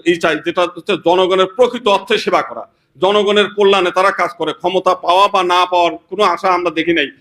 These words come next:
এটা দীর্ঘদিনের একটা পরীক্ষিত একটা দল। আর সবচাইতে বড় যে বিষয়টা, দেখেন, একটা চোর যে, সেও কিন্তু চায় যে তার আশেপাশের লোক যেন চোর না থাকে, তার চুরি করা জিনিস যেন আরেকজন চুরি করে না নিয়ে যায়। এই যে, না, না, এই বিষয়টা আমরা দেখেছি। এর আগে জামাত ইসলাম একটা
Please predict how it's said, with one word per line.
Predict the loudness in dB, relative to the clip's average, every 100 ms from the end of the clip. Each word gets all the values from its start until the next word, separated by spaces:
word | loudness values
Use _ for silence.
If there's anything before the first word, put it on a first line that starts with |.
| _ -2
এটা | -2
দীর্ঘদিনের | 0 -2 2 2 2 0 0
একটা | 0 -2
পরীক্ষিত | -2 -2 -2 -2 -2
একটা | -2 -6
দল। | -10 -12 _ _ -4
আর | -4
সবচাইতে | -2 -2 -2 -2
বড় | 0 2 2
যে | 0
বিষয়টা, | -6 -4 -6 -8 -20 _ _ _
দেখেন, | -4 -2 -2
একটা | -4 -6 -10
চোর | 0 4 4 2 -2
যে, | -4 -6 _ _
সেও | -2 0 0
কিন্তু | -4 -8 -8
চায় | -2 0 0 -2
যে | -4
তার | -2 -2
আশেপাশের | -4 -6 -8 -8 -4
লোক | -2 0
যেন | 0 -2
চোর | 0 -2
না | -2
থাকে, | -6 -6
তার | -2 -4 -4 _
চুরি | -2 0
করা | 2 0
জিনিস | 0 -4 -2
যেন | 0
আরেকজন | 0 0 -4
চুরি | -8 -6
করে | -4 -2
না | -4
নিয়ে | -6 -12
যায়। | -16 _ _ _ _ _ _ -10
এই | -8
যে, | -8 -14 _ _ 0
না, | 2 2
না, | 0
এই | -2
বিষয়টা | -2 -4 -4 -8 _ _ _ _
আমরা | -4 0 2
দেখেছি। | 2 -2 -2 -2
এর | 0 2
আগে | 2 0 -2
জামাত | -2 -2 -4
ইসলাম | -6 -4 -4
একটা | -4 -2